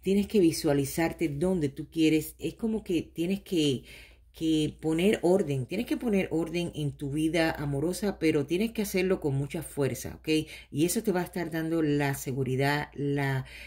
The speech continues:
es como que la estabilidad. Te vas a... siento que esta semana vas a tener el poder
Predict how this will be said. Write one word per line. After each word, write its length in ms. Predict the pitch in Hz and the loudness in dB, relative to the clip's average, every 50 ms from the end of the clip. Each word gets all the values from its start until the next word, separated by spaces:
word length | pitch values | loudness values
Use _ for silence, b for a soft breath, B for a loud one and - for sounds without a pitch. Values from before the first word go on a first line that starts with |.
| B B | B B
es 120 | - 123 | -12 -8
como 260 | - - 175 175 165 | -6 -4 -2 -2 -2
que 100 | - 170 | -2 -2
la 80 | 151 147 | -2 -2
estabilidad. 720 | 131 135 - - 135 131 143 135 135 135 139 147 143 143 | -2 -4 -4 -4 -2 0 0 0 2 2 2 2 2 0
Te 100 | 147 147 | 0 -2
vas 120 | 143 170 185 | -2 -2 -2
a... 180 | 196 - - - | -4 -4 -6 -10
siento 280 | - - 202 202 208 220 | -4 0 0 2 2 2
que 60 | 214 | 0
esta 100 | 208 214 | -2 -2
semana 340 | 196 - 185 175 170 175 170 | -2 -2 -2 -2 0 0 0
vas 120 | 175 175 | 0 -2
a 40 | 175 | -2
tener 240 | 170 160 160 165 165 | -2 -2 0 0 0
el 120 | 165 151 | 0 -2
poder 500 | - - 147 143 143 156 156 156 147 - | -4 -4 -2 0 2 4 4 4 2 0